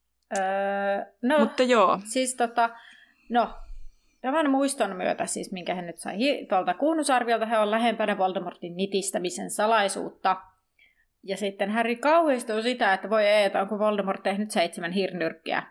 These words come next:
Speaker 1: Ja nehän voi olla missä päin maailmaa tahansa. Dumbledore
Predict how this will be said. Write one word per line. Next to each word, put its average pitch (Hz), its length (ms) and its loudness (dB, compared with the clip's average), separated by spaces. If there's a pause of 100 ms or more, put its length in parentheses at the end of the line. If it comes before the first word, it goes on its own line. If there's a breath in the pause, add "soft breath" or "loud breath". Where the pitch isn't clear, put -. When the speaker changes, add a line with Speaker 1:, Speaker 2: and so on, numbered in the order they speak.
(400)
Speaker 1:
Ja 202 80 0
nehän 196 240 2
voi 190 140 4
olla 202 140 4
missä 202 300 0
päin 175 180 2
maailmaa 165 340 -2
tahansa. 196 440 -2 (460)
Dumbledore 240 560 2